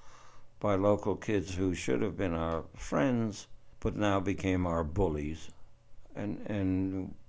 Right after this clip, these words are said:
they threw our books in the gutter and maybe stole our lunch pails.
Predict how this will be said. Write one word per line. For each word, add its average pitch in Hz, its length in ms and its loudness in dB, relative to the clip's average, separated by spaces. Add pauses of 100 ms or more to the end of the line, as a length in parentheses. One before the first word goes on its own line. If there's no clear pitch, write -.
(220)
they 101 440 -2
threw - 600 0
our 87 220 4
books 95 420 -2
in 87 200 0
the 85 100 -2
gutter 104 720 4 (1300)
and 85 200 -2
maybe 85 420 -4 (580)
stole 92 500 4
our 80 120 4
lunch 123 360 2
pails. 92 600 4